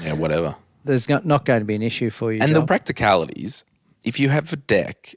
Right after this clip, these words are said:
Speaker 1: that isn't approved or a shed on the property that isn't approved, like, there'd be so much crap on properties that isn't approved, right?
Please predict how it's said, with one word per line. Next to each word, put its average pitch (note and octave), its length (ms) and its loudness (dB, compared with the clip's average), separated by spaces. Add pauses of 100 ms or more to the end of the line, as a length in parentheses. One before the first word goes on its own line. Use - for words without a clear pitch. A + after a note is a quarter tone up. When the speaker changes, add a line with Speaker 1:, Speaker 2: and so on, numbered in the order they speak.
Speaker 1:
that G2 140 0
isn't F#2 200 0
approved A#1+ 500 -2
or G2+ 80 6
a F#2+ 60 2
shed F#2+ 320 2
on E2+ 100 -2
the E2 80 -4
property E2 280 -2
that D#2+ 140 -2
isn't D2+ 180 -4
approved, - 520 -6 (260)
like, G#2+ 220 0
there'd B2 160 0
be B2 80 0
so - 420 0
much C#3 260 0
crap F#2 440 0
on F2+ 140 -2
properties E2+ 460 -2
that E2+ 180 0
isn't F2+ 240 0
approved, C#2+ 400 -4
right? - 320 -2